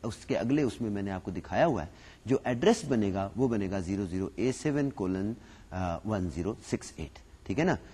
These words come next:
یہ ایڈریس اس کا بنے گا، اس کو اگر آپ چاہیں تو فزیکل میموری ایڈریس میں آپ کنورٹ کر کے دیکھ سکتے ہیں، ٹھیک ہے نا۔ یہ فزیکل میموری جو ہے وہ، یہ اصل میں پہلی انسٹرکشن ہے اس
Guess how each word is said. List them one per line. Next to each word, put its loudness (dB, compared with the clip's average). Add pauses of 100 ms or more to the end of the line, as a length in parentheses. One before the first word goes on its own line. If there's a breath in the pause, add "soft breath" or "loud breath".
(120)
یہ 8 (160)
ایڈریس -2 (100)
اس -14
کا -2
بنے 2
گا، 8 (260 loud breath)
اس -2
کو -2
اگر -4
آپ -6
چاہیں -2
تو -8
فزیکل -6
میموری 0 (160)
ایڈریس 2
میں 2
آپ -2
کنورٹ 0
کر -4
کے -4
دیکھ 2
سکتے 4
ہیں، 6 (360 loud breath)
ٹھیک 0
ہے 6
نا۔ 4 (340 loud breath)
یہ 4 (100)
فزیکل -4
میموری -2
جو -6
ہے -4 (200)
وہ، 2 (500)
یہ 4 (260)
اصل 4
میں 4 (220)
پہلی 6
انسٹرکشن 2
ہے -2 (480 loud breath)
اس 10